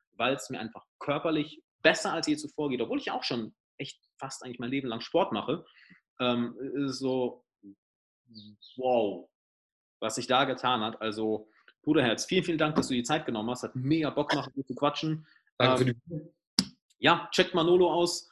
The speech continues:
Speaker 1: Sonst natürlich wie jeden Tag neue Folge im Alexander Wahler Podcast. Also wenn du noch nicht abonniert hast, dann abonnier den Podcast, Digga. Was ist denn los mit dir? Wenn du noch nicht abonniert hast, was ist denn los mit dir? Und, äh, wenn du eine Frage hast, die ich im Podcast mal beantworten soll, äh, schreib mir bei Instagram at Alexander Wahler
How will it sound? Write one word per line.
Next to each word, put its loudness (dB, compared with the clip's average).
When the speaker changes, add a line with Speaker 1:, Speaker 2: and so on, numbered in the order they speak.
Speaker 1:
Sonst 6
natürlich 4
wie 0
jeden 2
Tag -2
neue 4
Folge 0
im 0
Alexander 0
Wahler 2
Podcast. -4
Also -16
wenn -4
du -4
noch -2
nicht -8
abonniert -2
hast, -6
dann -12
abonnier -6
den -4
Podcast, -8
Digga. -8
Was -6
ist -10
denn -6
los -2
mit -10
dir? -12
Wenn -2
du -4
noch -2
nicht -2
abonniert -4
hast, -12
was -6
ist -12
denn -2
los -2
mit -4
dir? -8
Und, 10
äh, 10
wenn 6
du 6
eine 8
Frage 8
hast, 4
die 4
ich 2
im -2
Podcast 2
mal 0
beantworten 0
soll, 2
äh, 6
schreib 2
mir 2
bei 4
Instagram 0
at -2
Alexander 2
Wahler 4